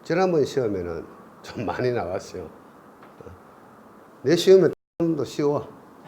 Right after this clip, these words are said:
<laughs> 그렇잖아. 내 어려우면 딴 사람 어려워. 그럼 기술사에 먼저 합격해야 되는데 아십니까?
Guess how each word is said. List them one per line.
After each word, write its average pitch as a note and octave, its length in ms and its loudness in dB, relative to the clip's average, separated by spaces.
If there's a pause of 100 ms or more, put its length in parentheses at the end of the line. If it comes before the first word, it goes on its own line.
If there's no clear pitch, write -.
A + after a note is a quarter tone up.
(500)
<laughs> - 1400 -8
그렇잖아. - 580 4 (1300)
내 D3+ 120 4
어려우면 G#3+ 380 12
딴 F#3 140 2
사람 F#3+ 280 4
어려워. F3+ 340 4 (140)
그럼 G#3 200 8
기술사에 G#3 320 4
먼저 F3+ 260 4
합격해야 D3+ 280 -2
되는데 A2 200 -2
아십니까? G#2+ 460 -6